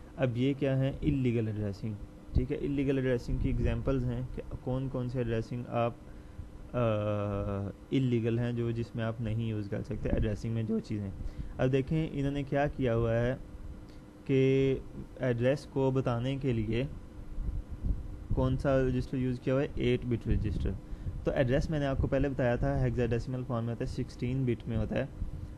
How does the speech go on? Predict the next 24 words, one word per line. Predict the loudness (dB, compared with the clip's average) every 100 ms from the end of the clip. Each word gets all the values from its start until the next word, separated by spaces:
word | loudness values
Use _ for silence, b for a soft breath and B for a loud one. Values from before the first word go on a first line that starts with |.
| -4
तो | -2
कभी | 0 2 4 2
भी | 4 2 2 0
आप | 4 6 6 -2 -8 -8 -4 -4 -2 2
eight | 2 2
bit | 0 -2
का | 0 0
register | 0 -2 -2
यहाँ | -2 -2 -2
पे | -2
यूज़ | 0 0 0
नहीं | 0 -2
कर | -2
सकते। | -4 -6 -8
हमेशा | -6 -4 -4 -4
क्या | -2 0
आएगा? | 2 0
sixteen | -2 -4 -6 -4 -2 -2
bit | -4 -4
register, | -4 -4 -2 -2
एएक्स, | 0 2 2 0
बीएक्स | -2 -2 -2 -4 -4
या, | -4 -2 -2 -2 -4 B B B B -10 -2
अम, | 0 2 0 0 0 -2